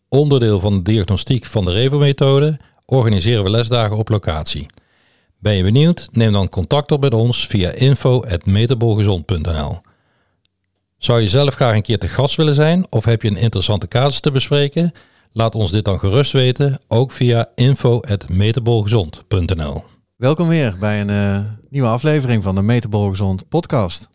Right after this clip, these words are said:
Speaker 1: Ja, goedemorgen, goedemiddag of goedenavond, al naar gelang wanneer je naar deze podcast luistert. En, eh, we gaan het, eh, maar eens even over iets anders hebben.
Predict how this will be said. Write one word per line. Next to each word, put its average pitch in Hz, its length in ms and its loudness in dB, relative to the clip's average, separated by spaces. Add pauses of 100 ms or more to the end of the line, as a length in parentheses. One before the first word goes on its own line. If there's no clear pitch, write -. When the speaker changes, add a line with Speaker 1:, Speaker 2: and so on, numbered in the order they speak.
Speaker 1:
Ja, 110 220 -6
goedemorgen, 92 960 -4
goedemiddag 95 520 -4
of 87 140 -8
goedenavond, 95 520 -8
al 104 140 -6
naar 98 140 -4
gelang 90 240 -6
wanneer 87 200 -4
je 87 80 -4
naar 82 140 -6
deze 80 220 -6
podcast 104 380 -6
luistert. 110 440 -8 (720)
En, 90 280 -8
eh, 85 220 -6 (400)
we 92 120 -12
gaan 104 180 -4
het, 85 180 -10
eh, 87 120 -8 (1400)
maar 92 160 -6
eens 87 100 -4
even 85 220 -6
over 82 160 -8
iets 78 140 -12
anders 123 280 -6
hebben. 123 260 -6